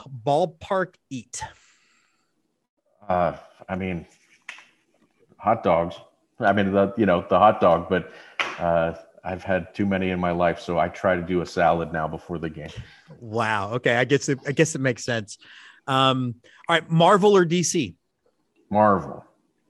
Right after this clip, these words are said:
Speaker 2: 'Cause I'm, 'cause I'm not a comic book guy. I'm a movie guy.
Speaker 1: Okay.
Speaker 2: And, and I like light and airy and funny. And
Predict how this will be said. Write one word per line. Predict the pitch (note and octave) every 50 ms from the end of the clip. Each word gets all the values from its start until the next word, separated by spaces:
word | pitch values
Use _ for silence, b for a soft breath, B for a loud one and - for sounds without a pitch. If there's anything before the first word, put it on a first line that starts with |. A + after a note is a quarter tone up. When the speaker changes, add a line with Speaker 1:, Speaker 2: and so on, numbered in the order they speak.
| -
Speaker 2:
'Cause | - C3 B2+
I'm, | D3 D3 D3+ D3+ -
'cause | - D3+ C3+
I'm | D3 C#3
not | C#3 C#3 C#3+
a | C#3+
comic | - C#3+ C#3+ D3 C3+ -
book | - A2+ G2+ -
guy. | G#2 G#2 G#2 G2+ G2+ G2+
I'm | G2 G2+ G2
a |
movie | G2 G#2 A2+ A#2 A#2 A2+ G#2+
guy. | F2+ F2+ D#2 D2+ D2 C#2+ - - _ _ _ _ -
Speaker 1:
Okay. | C3 C#3 - C3 G2+ - - _ _ _ _ _
Speaker 2:
And, | - F#2 F#2+ F#2 F#2 F#2 -
and | - F2 F#2 F#2 F#2 F#2 F#2 F2+ F2 E2+ - - _ _ _
I | - E2 F2+ F2+ F#2+
like | F#2 F#2 F#2+ F#2+ F2 F2+
light | F2 F2 F2+ F#2+ F2+ -
and | F#2 F#2 F2+
airy | F2+ F2+ F2+ F2+ E2+
and | E2 E2 -
funny. | - - F#2+ F#2 F#2+ F#2+ F#2+ F#2+ b b b b b b b _
And | - F2 E2+ E2 D#2+ D#2+ D#2 D#2